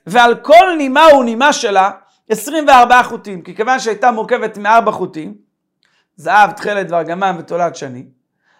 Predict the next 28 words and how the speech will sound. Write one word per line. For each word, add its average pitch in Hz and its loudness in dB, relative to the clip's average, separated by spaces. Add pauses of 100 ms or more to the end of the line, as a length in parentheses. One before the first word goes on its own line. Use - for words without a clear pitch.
(300)
אז 147 -4 (1800)
כל 254 4
חוט 269 -4
היה 233 4
מורכב 220 0
משש, 185 -8
אז 147 -12
סך 285 -4
הכל 285 4
הייתה 262 0
בנויה 294 0
מעשרים 285 -6
וארבע 277 2
חוטים. 214 -10 (560)
אורכה 254 2
ארבעים 262 0
אמה 247 2
כמו 220 -8
גובה 233 2
של 202 -8
כל 220 -4
הפתח, - -6 (340)
ורוחבה 254 2
עשרים 311 -2
אמה 285 -2
כמו 269 -6
רוחב 277 0
הפתח. 247 -6